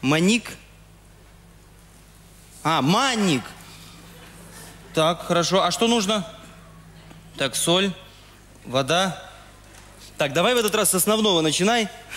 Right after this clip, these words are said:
а то <laughs> будет как с черепахой. Так,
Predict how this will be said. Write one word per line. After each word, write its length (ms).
а 120
то 180
<laughs> 140
будет 220
как 140
с 40
черепахой. 640
Так, 300